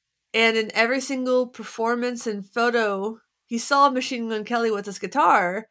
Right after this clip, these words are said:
the, the kill switch was down. So this guy thinks Machine Gun Kelly never has his guitar on. And so this video went viral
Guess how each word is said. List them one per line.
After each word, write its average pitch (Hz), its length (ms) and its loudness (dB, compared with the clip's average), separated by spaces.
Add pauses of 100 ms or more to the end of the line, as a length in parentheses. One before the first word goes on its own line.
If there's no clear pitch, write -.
(1000)
the, 208 260 2
the 220 120 -2
kill 302 200 0
switch 277 220 -6
was 190 140 -10
down. - 420 -6 (1700)
So - 180 0
this 262 200 0
guy 339 220 0
thinks 170 680 -4 (640)
Machine 233 320 -2
Gun 226 180 4
Kelly 208 280 2
never 170 280 -2
has 175 200 -4
his 170 100 -14
guitar 180 420 -2
on. - 400 -6 (3250)
And 262 200 4
so 285 300 4
this 294 260 -2
video 294 380 4
went 220 220 2
viral 185 640 -2